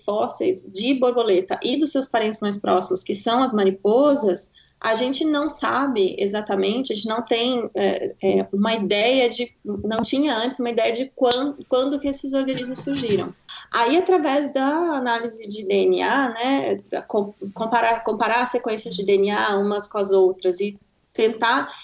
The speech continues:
entender a evolução disso no tempo, né, dessas sequências de D N A,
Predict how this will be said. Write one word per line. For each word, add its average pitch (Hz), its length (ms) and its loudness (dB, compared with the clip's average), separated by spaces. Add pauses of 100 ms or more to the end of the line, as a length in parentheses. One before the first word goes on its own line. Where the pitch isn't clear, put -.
(160)
entender 247 400 2
a 208 200 -2
evolução 226 540 -2
disso 226 300 -6
no 214 120 -4
tempo, 240 520 -2
né, 208 160 0
dessas 208 260 -4
sequências 220 640 -2
de 196 100 -4
D 214 120 4
N 208 160 2
A, 214 80 2